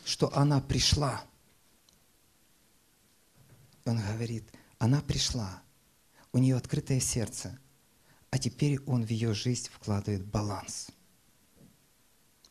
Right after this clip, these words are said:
Как оно должно быть правильно. И он рассказывает. Иисус сказал ей в ответ: «Не знаете, чего просите». Он с какой любовью говорит:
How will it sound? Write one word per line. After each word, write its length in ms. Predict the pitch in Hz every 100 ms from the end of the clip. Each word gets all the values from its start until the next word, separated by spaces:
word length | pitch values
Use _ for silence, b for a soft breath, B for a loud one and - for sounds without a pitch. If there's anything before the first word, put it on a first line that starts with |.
| - _ _
Как 260 | - 131 135
оно 180 | 110 110
должно 340 | 110 101 101
быть 220 | 98 101
правильно. 520 | - 101 95 - 92 - - B B B -
И 100 | 147
он 80 |
рассказывает. 720 | 170 - - 160 120 90 95 - _ - b b b b _ _ _ _ _ _ _ _ _ _ _ _ _ _ _ _ _
Иисус 320 | 131 - 165
сказал 380 | - 139 143 131
ей 80 | 107
в 80 | 104
ответ: 400 | - 92 87 - - _ - -
«Не 120 | 139
знаете, 640 | 156 160 143 135 139 135 135 - - -
чего 280 | - 120 123
просите». 580 | 120 110 - - - - - _ _ _ _ _ _ _ _ _ _ _ _ _ -
Он 100 | 135
с 60 |
какой 180 | - 165
любовью 400 | 135 131 113 101
говорит: 320 | 98 90 85